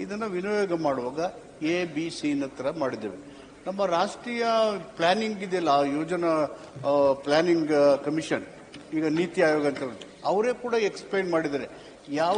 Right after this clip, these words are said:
ರೀತಿ ಹಣವನ್ನ ಈ ವರ್ಗಗಳಿಗೆ ವಿತರಣೆ ಮಾಡಬೇಕು ಅಂತ ಹೇಳಿ. They have laid the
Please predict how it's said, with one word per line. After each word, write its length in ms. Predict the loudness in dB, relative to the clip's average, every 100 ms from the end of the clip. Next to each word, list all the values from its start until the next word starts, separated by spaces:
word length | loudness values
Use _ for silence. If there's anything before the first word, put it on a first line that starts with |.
| 0
ರೀತಿ 260 | -2 -6 -6 0 2
ಹಣವನ್ನ 460 | 2 0 -2 -2 -2 -2 -4
ಈ 20 | 0
ವರ್ಗಗಳಿಗೆ 580 | 0 0 -4 -2 -2 -2 -2
ವಿತರಣೆ 340 | -2 -4 -2 -2 2
ಮಾಡಬೇಕು 340 | 2 2 -2 -4
ಅಂತ 120 | -6 -6
ಹೇಳಿ. 160 | -6 -6 -10 -20 -20 -18 -2
They 100 | 0
have 220 | 2 0 0
laid 220 | 0 -2 -6
the 100 | -8